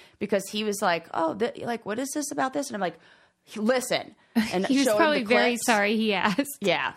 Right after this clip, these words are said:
Speaker 2: <laughs>
Speaker 1: He's like, "No, I tot-, I get it. Yeah. Like, yeah."
Speaker 2: Well, was there
Speaker 1: Enough.
Speaker 2: some sort of debate about, like, it's not that big of a deal? Is that the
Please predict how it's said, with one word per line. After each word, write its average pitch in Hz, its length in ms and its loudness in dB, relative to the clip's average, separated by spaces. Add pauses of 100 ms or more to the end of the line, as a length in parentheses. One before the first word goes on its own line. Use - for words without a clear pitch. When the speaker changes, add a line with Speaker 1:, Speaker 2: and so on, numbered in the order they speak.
Speaker 2:
<laughs> 359 1080 0
Speaker 1:
He's - 120 -6
like, 220 140 0
"No, 240 240 2
I 202 160 2
tot-, 208 300 0
I 202 100 2
get 226 220 0
it. 180 160 -4
Yeah. 240 160 -4 (180)
Like, - 1120 -6 (180)
yeah." 370 380 2 (600)
Speaker 2:
Well, 302 420 2 (100)
was 302 260 0
there 339 160 0
Speaker 1:
Enough. - 140 0
Speaker 2:
some 370 280 0 (140)
sort 285 200 2
of 226 180 -2
debate 226 400 2
about, 202 280 2
like, 202 240 -2
it's 220 160 -6
not 214 200 0
that - 120 -2
big 196 140 -2
of 190 60 -2
a 196 40 -2
deal? 202 300 -2
Is 202 120 -4
that 202 240 -4
the 202 240 -4